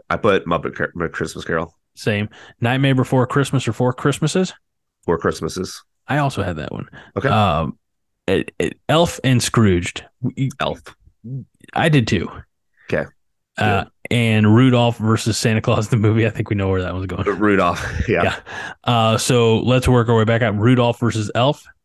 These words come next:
Speaker 1: Okay, I have Elf. That was hard for me, though, 'cause
Speaker 2: Yeah.
Speaker 1: Rudolph is always gonna be a class. And originally I put Rudolph, but I was like, I had to be honest with myself. And I, and I rewatched Elf, and I'm like,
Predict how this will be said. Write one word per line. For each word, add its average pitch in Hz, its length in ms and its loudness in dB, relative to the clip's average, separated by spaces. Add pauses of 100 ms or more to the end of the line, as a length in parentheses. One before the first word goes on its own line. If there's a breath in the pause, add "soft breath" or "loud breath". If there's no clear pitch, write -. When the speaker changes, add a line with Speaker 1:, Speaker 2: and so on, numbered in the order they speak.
(640 loud breath)
Speaker 1:
Okay, 113 440 2
I 120 200 2
have 147 460 2 (100)
Elf. 104 360 0 (120)
That 110 180 0
was 131 140 0
hard 107 320 -2
for 98 80 -14
me, 92 80 -6
though, 85 200 -2
'cause 85 300 -4
Speaker 2:
Yeah. 113 160 2
Speaker 1:
Rudolph 127 400 2
is 101 240 -2
always 110 300 2
gonna 120 160 0
be 107 140 0
a 92 60 0
class. 95 360 -2
And 131 140 0
originally 190 500 2
I 120 80 0
put 123 220 -2
Rudolph, 113 600 0
but 113 120 -2
I 107 60 0
was 107 100 -4
like, 104 220 -2
I 104 100 0
had 120 200 0
to 120 60 -6
be 107 140 -2
honest 92 280 0
with 82 140 -12
myself. 78 480 -6 (640 loud breath)
And 95 100 -2
I, 104 40 2 (180)
and 101 80 2
I 101 40 4
rewatched 110 640 2
Elf, 95 260 0
and 101 80 -8
I'm 90 60 -8
like, 90 300 -2